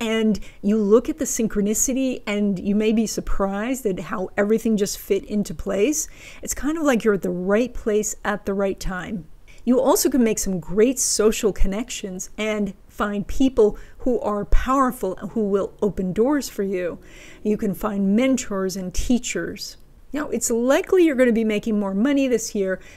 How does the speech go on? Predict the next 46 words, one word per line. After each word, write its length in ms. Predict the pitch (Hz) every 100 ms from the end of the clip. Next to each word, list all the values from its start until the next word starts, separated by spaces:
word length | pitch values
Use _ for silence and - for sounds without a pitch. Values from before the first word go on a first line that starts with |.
| - -
but 300 | 196 220 -
some 300 | - - 294
of 120 | 381
the 80 | 339
job 340 | 226 240 240 -
opportunities 840 | 208 208 196 - 349 311 226 208 226
that 160 | -
come 380 | - 247 214 202 -
are 240 | 208 254 320
going 260 | 285 262
to 80 | 214
be 220 | 226 208
beyond 720 | 165 208 208 220 254 247 185 180
what 220 | 214 -
you've 200 | 214 180
normally 440 | 196 190 185 185
done, 500 | 180 269 285 269 247 -
and 160 | 226 208
so 200 | - 196
you'll 220 | 190 185
need 200 | 196 190
to 120 | 196 -
stretch 500 | - - 190 - -
yourself. 520 | - - 196 - - -
The 100 | 226
relationship 640 | 247 262 381 - 330 277 214
energy 360 | 208 208 185
you're 120 | 214 208
doing 240 | 226 214
is 140 | 208
quite 420 | - - 208 - -
good 240 | 226 185
this 240 | 175 -
year 160 | 220 190
too, 580 | - - 254 202 175 220
and 180 | 220 220
it 120 | 214
means 300 | 226 240 220
that 120 | 220 185
you 120 | 202
have 140 | 180
a 60 | 202
lot 280 | 226 254 320
of 80 |
social 420 | - 226 214 220 208
opportunities. 880 | 196 190 - 254 240 226 226 220